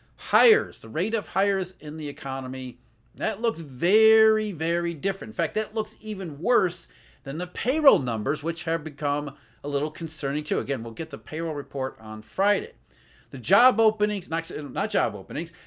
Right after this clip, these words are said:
the hires number for the month of July, five point seven seven million. That's down from five point nine four million in June. That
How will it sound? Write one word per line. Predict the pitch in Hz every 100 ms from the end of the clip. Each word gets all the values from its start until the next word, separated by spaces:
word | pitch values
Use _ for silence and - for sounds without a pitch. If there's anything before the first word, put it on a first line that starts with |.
| -
the | 127
hires | - - 262 330 269 175 143
number | 131 104 107 156 180 _ _ _ _ _ _
for | - 190
the | 196
month | 196 165 180 -
of | 151 131
July, | 143 120 147 233 160 120 131 143 _ _ _
five | - 151 185 247 -
point | - 226 185
seven | - - 190 185 202
seven | 165 - 180 175 180 156
million. | 170 202 139 95
That's | 135 -
down | 143 143 151
from | - 123
five | - 127 110
point | 120 107
nine | 107 101 98
four | - 196 233
million | 196 190 185 180 165 - _ _
in | 131 113 113
June. | 113 202 208 202 196 175 _ _ _ _
That | 113 165 254 226